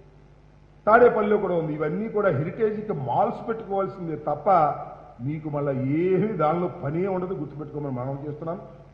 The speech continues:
గుంటూరులో ఒక ఆఫీసులు, ఎక్కడ చూసినా బ్రహ్మాండమైన ఆఫీసులు కట్టుకున్నారు.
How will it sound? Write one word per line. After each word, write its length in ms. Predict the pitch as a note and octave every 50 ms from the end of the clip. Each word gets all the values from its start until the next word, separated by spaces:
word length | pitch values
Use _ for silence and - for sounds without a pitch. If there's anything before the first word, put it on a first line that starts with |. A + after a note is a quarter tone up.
| A#2 C3
గుంటూరులో 320 | C#3+ C3+ D#3+ D#3 D#3+ E3+
ఒక 120 | E3 -
ఆఫీసులు, 360 | F3 - F3+ - - - G#3+ G#3
ఎక్కడ 260 | G#3+ - C4 B3+ D#4
చూసినా 220 | D4 - A#3+ D4+ D4 - - - - - - -
బ్రహ్మాండమైన 460 | G#3 B3 B3 C4+ C#4 C#4 C#4 C#4 C4+
ఆఫీసులు 320 | B3+ B3+ B3+ A#3+ F#3+ B3 A#3
కట్టుకున్నారు. 520 | G3+ G#3+ - G#3+ F#3+ F3 E3 B2+ A2+ G#2+